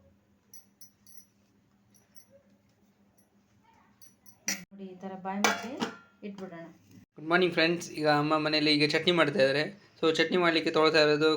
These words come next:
Speaker 2: ಕೊಬ್ಬರಿ, ಈ ಥರ ಕಟ್ ಕಟ್ ಮಾಡಿರೋ ಕೊಬ್ಬರಿ, ಕೊತ್ತಂಬರಿ, ಪುದೀನ, ಆಮೇಲೆ ಹುರ್ಕಡಲೆ ಅಥವಾ ಪುಟಾಣಿ, ಪುಟಾಣಿ, ಆಮೇಲೆ ಇಲ್ಲಿ ಮೆಣಸಿನ್ಕಾಯಿ, ಉಪ್ಪು, ಜೀರಿಗೆ, ಬೆಳ್ಳುಳ್ಳಿ ಮತ್ತು ಶುಂಠಿ. So ಇಷ್ಟೆಲ್ಲ ಐಟಮ್ ಮಾಡಿ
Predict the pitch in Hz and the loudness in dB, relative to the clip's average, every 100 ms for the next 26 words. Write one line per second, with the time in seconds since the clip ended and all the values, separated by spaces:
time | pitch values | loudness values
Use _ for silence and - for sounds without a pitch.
0 | 156 151 147 147 151 151 151 151 147 156 | 2 4 6 4 2 -2 0 0 0 -2
1 | 160 147 151 147 - 147 143 143 196 - | 0 2 2 2 -2 -2 0 -2 -4 -14
2 | - - - _ - - 156 165 151 151 | -20 -20 -20 _ -20 0 2 2 2 2
3 | 160 - - 160 156 151 156 - - 160 | 2 -2 -2 2 2 2 -2 -6 -12 -4
4 | 156 156 160 165 165 147 156 147 160 156 | 4 6 6 8 6 8 4 4 2 2
5 | 160 160 151 151 - 156 160 151 160 - | 2 0 0 -8 -6 2 4 4 0 -8
6 | _ - - - - 160 165 165 165 165 | _ -20 -20 -20 -6 2 6 6 6 4
7 | 165 175 170 147 147 147 165 160 151 156 | 0 0 2 4 2 2 -2 0 0 -2
8 | 156 160 156 143 147 170 - _ _ - | 2 4 6 4 2 0 -6 _ _ 2
9 | 165 165 160 175 190 165 - 196 190 170 | 8 10 8 6 2 -2 4 4 6 2
10 | 147 139 - _ _ _ _ - 151 147 | 2 -2 -2 _ _ _ _ -2 0 0
11 | - 156 160 156 156 151 165 208 | 0 0 2 0 -2 0 0 2